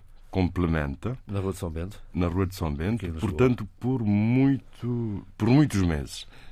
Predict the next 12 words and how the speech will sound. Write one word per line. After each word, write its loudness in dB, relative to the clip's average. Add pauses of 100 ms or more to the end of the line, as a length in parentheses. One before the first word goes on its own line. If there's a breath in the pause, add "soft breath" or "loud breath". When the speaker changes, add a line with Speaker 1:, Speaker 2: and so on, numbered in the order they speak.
(160 loud breath)
Speaker 1:
Vale 4
a 0
pena 0 (540 soft breath)
ver 0 (200)
a -6
exposição -2 (440 soft breath)
e 2
é 2
muito 4
representativa -2 (360 soft breath)
da 0
arte, -4